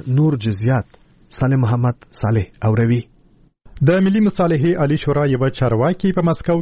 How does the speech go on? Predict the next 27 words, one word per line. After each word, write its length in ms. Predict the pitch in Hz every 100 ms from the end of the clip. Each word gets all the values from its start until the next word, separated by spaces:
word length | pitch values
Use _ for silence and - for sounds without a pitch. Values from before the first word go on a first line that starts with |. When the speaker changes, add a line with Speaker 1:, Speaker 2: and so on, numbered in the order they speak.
| -
Speaker 2:
کې 200 | 170 139
جوړیدونکې 640 | 143 135 127 151 147 135 120
غونډه 400 | 180 175 127 110
د 100 | 117
افغانستان 460 | 110 120 113 131 127
د 80 | 120
سولې 320 | - 131 127
پروسې 340 | 120 120 - 127 120
د 140 | 120 -
چټکتیا 480 | 120 117 - 147 170 - - - 151
او 40 | 147
برخلیک 420 | 147 151 151 151 - -
ټاکلو 340 | 131 - 165
لپاره 340 | 160 139 143 - - - 127
مهمه 300 | 131 160 120
وبلله. 380 | 107 110 110 113 123 - - -
په 60 | 170
پام 140 | 185
کې 160 | 180 175
ده 60 | 160 151
دغه 180 | 156 143
غونډه 280 | 151 151 143
را 60 | 131 120
روانه 260 | 127 127 -
پنجشنبه 440 | 156 175 170 156 156
د 140 | 151 139
مسکو 280 | - 147